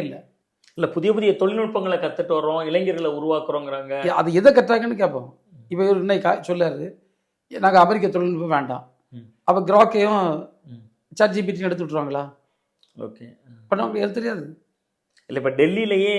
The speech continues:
Speaker 2: iPhone கொடுத்துருக்காங்க
Speaker 1: இ-, Intel-ல
Speaker 2: எல்லாருக்கும்.
Speaker 1: விட்டுருவாங்களா?
Speaker 2: எம் எல் ஏக்கள் எல்லாருக்கும்.
Speaker 1: Microsoft-ஐ விட்டுருவாங்களா?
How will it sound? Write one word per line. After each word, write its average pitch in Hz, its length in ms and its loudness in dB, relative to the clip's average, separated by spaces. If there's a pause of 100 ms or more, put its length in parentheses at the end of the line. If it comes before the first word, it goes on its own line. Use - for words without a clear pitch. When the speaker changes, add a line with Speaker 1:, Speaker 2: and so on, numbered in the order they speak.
Speaker 2:
iPhone 156 460 -2
கொடுத்துருக்காங்க 120 380 -6
Speaker 1:
இ-, 226 140 0
Intel-ல 254 140 6
Speaker 2:
எல்லாருக்கும். 240 180 6
Speaker 1:
விட்டுருவாங்களா? 180 640 2
Speaker 2:
எம் 156 180 -4
எல் 170 140 2
ஏக்கள் 131 200 -2
எல்லாருக்கும். 127 480 -2
Speaker 1:
Microsoft-ஐ 233 600 4
விட்டுருவாங்களா? 165 580 2